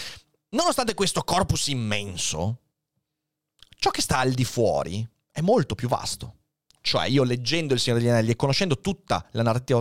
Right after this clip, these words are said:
narrativa tolkieniana, posso chiedermi: "Ma qual è stata la politica fiscale di Aragorn?" <laughs> Ok? Theoden aveva delle amanti.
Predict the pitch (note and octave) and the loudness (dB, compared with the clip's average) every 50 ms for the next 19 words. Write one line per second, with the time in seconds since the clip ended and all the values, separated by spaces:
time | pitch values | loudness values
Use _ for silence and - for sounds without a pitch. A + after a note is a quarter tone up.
0 | A#2 - C3 B2 - A2 B2 B2 A#2+ C3+ D3+ D3+ - C3+ C3+ - - A#3+ G#3+ G#3+ | 0 -2 -8 -8 -4 0 0 0 0 0 0 0 0 2 2 0 0 0 0 0
1 | B3+ B3 - - G#3+ - - - - - F3 E3 D#3 D3+ D3+ D3 D3 C#3+ B2+ - | 0 0 0 0 0 0 -2 -4 -4 -2 0 0 2 0 0 0 0 0 -2 -4
2 | - - - - - - - - _ _ - D#3+ - - A3+ C4+ C4 G3+ - - | -6 -14 -20 -20 -20 -20 -20 -20 _ _ -20 -8 -4 0 2 2 2 0 -2 -4
3 | A#3 - G2+ G2 G2+ - - B2 A#2 A2+ G#2 A2+ - - G#2 - - - - - | -4 -2 -2 -2 -2 0 0 -2 -2 -2 -4 -6 -6 -6 -6 -4 -4 -4 -4 -4
4 | - - D2+ C2+ E2+ F2+ F#2 F2+ C3 - - - - - F#2+ G2+ G#2 A#2 A#2 A#2+ | -4 -6 -6 -4 -4 -4 -6 -6 -8 -8 -10 -10 -10 -12 -8 -4 -2 -2 0 0
5 | B2 B2 C3 - - - - - - - - - - - A2 - - - B2 G2 | 0 0 0 0 -2 -4 -4 -4 -4 -4 -6 -8 -6 -6 -4 -2 0 0 0 0
6 | G2 B2 B2+ A2+ - - - - - - - _ - G#3 G3+ D3+ C3+ B2 B2 A#2+ | 0 0 -2 -2 -4 -6 -8 -10 -10 -12 -12 _ 0 0 2 2 2 2 2 2
7 | B2 C#3 E3 F3+ E3 C3 B2+ B2 A2+ A2 G#2 A2+ D#3+ G#3 E3+ B2+ G#2 - - A#2+ | 2 2 2 2 0 2 2 2 0 0 0 -2 -2 -2 -2 -2 -4 -4 -4 -4
8 | B2+ | -6